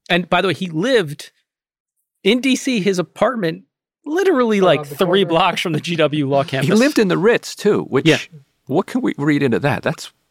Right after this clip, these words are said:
Speaker 1: He liked the apartment. He
Speaker 3: That's
Speaker 1: liked the
Speaker 3: wild.
Speaker 1: location. Like, it was, it wasn't pretentiousness. It was, 'cause he wouldn't go
Speaker 3: It
Speaker 1: to
Speaker 3: feels
Speaker 1: an
Speaker 3: like somebody comfortable in their class position, like, comfortable in their working class roots, that they're
Speaker 2: Right.
Speaker 3: not worried that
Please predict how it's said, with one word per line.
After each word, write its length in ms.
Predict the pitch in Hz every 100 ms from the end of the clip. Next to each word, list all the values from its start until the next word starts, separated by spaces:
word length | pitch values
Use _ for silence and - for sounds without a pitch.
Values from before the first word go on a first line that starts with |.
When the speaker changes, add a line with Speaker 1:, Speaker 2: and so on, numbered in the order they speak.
| _
Speaker 1:
He 120 | -
liked 240 | 147 143 -
the 80 | 165
apartment. 420 | - 151 147 127
He 80 | 135
Speaker 3:
That's 60 |
Speaker 1:
liked 140 | 123 120
the 60 |
Speaker 3:
wild. 160 | 110 131
Speaker 1:
location. 380 | 135 135 127 113
Like, 160 | 127
it 120 | 156
was, 260 | 160 156 135 -
it 180 | 165 -
wasn't 460 | 156 156 180 196 156
pretentiousness. 680 | 165 - 160 202 208 113 104
It 100 | 76
was, 220 | 127 123 - _ _ _ _ -
'cause 120 | 160
he 60 | 180
wouldn't 220 | 202 196
go 80 | 190
Speaker 3:
It 20 |
Speaker 1:
to 60 | 170
Speaker 3:
feels 160 | -
Speaker 1:
an 60 | 135
Speaker 3:
like 100 | 180
somebody 300 | - 147 127
comfortable 760 | - - 156 - 160 110 104
in 240 | - 107 101
their 160 | 98 87 -
class 400 | - - 87 -
position, 580 | - 90 - 95 - -
like, 200 | 98 -
comfortable 380 | - 147 135 123
in 80 |
their 120 | 107 92
working 320 | 90 92 101
class 340 | - 95 92
roots, 500 | 85 85 - - - _ _ _ _ -
that 220 | 90 - _ -
they're 140 | 104
Speaker 2:
Right. 60 | 104
Speaker 3:
not 160 | 104
worried 420 | 101 110 117 - - -
that 160 | 98